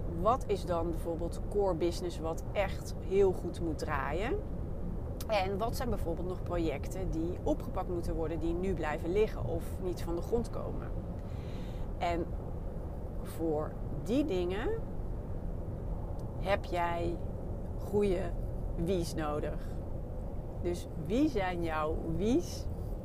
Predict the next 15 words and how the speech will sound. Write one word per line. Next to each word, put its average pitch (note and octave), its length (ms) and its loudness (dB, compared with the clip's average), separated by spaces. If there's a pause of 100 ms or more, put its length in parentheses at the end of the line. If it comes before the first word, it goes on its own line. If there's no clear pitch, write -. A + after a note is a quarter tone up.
(720)
op F#3 240 2 (220)
die A#3 200 2
vlakken, G3+ 400 0
zodat D#3+ 400 0
je - 140 -2
ook E3 240 -2
daadwerkelijk E3+ 920 0 (120)
je E3 140 0
visie E3+ 460 -2
kan D#3 240 -2
waarmaken? F3+ 760 -2 (2500)
Dus - 280 0 (180)
alles D4 480 6
wat D#3+ 300 0
jij E3 440 4